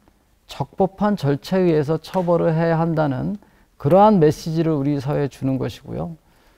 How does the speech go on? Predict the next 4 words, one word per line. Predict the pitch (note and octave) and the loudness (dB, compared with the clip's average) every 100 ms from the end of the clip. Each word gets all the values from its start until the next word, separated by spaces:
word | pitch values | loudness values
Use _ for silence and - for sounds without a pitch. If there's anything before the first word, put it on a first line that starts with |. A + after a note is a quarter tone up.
| _ _ _ _ A#2 | _ _ _ _ -12
어, | B2 - | -10 -6
여러 | B2+ D3 E3+ | 0 6 8
언론에서 | D#3+ C#3+ C#3 C#3+ D#3 D3+ D#3 | 8 6 4 2 2 0 -2
지적했습니다마는 | - C#3 D3+ D#3+ D3+ D#3 C#3+ C3+ C3 B2 C#3 D#3 D3 | -4 -4 -4 -4 -4 -4 -2 -2 -2 0 0 0 0